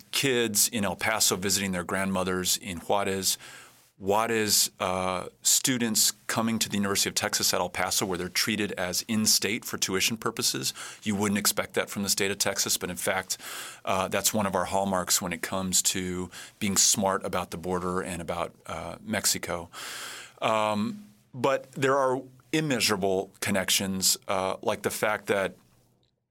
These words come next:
families are spread across both sides of that border. We share a very common culture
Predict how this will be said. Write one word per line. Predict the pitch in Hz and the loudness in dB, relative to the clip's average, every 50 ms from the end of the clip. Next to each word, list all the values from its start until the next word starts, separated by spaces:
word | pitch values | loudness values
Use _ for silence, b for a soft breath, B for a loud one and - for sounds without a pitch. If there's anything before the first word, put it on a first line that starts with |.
| _ _ - - - | _ _ -8 -8 -4
families | - - - 123 120 123 120 113 104 98 98 92 90 - - - | -2 0 2 4 4 4 2 2 2 2 4 4 4 2 2 2
are | 95 92 87 | 0 2 4
spread | - - - - - 113 104 101 101 98 98 - - | 4 4 4 4 4 2 2 2 2 2 0 0 -2
across | 101 - - - 104 98 98 95 - | -2 -2 0 0 2 2 2 2 0
both | - - 98 101 98 | 0 0 2 2 4
sides | - - 95 92 92 95 95 92 - - | 2 2 2 2 0 0 0 0 -2 -2
of | - 98 92 | -2 -4 -2
that | 98 95 80 - 98 | 0 0 0 -2 -4
border. | 98 95 98 92 92 92 92 92 B B B B B B B B B B B | -4 -2 -2 -2 -4 -6 -8 -10 B B B B B B B B B B B
We | 110 117 113 | -2 0 2
share | 107 - - - - 104 101 101 101 101 101 101 101 104 - - | 4 4 4 4 4 4 4 4 4 2 2 2 0 0 -2 -4
a | 98 90 | -6 -2
very | 92 101 98 98 98 | 0 2 2 2 0
common | 95 - - - 101 101 98 98 95 95 92 95 92 - - - - _ _ _ | -2 -4 -2 0 0 0 2 0 -2 -2 -4 -6 -6 -10 -14 -20 -20 _ _ _
culture | - - 120 107 - - - 113 104 98 101 98 92 | -2 0 0 2 2 2 2 2 2 2 0 0 -2